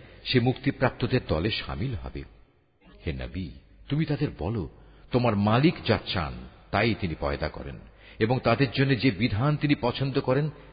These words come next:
তাই তিনি জারি করেন। এ ব্যাপারে তাদের কারোরই কোনো ক্ষমতা নেই। নিঃসন্দেহে আল্লাহ তাআলা মহান, ওদের শিরক থেকে তিনি অনেক ঊর্ধ্বে। তোমার মালিক আরো জানেন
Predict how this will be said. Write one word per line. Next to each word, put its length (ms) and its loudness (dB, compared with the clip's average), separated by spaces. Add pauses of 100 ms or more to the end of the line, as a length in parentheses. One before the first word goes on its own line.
(180)
তাই 200 2
তিনি 240 -2 (100)
জারি 280 -2
করেন। 280 -4 (640)
এ 60 -4
ব্যাপারে 400 -4 (320)
তাদের 200 -4 (120)
কারোরই 440 -2 (380)
কোনো 160 -6
ক্ষমতা 420 -10
নেই। 140 -14 (680)
নিঃসন্দেহে 880 -6
আল্লাহ 300 -6
তাআলা 240 -6
মহান, 600 -10 (480)
ওদের 180 -4
শিরক 300 -2 (120)
থেকে 260 -6 (240)
তিনি 140 -4 (120)
অনেক 340 -6 (280)
ঊর্ধ্বে। 440 -10 (880)
তোমার 220 0
মালিক 320 2 (180)
আরো 220 2
জানেন 280 0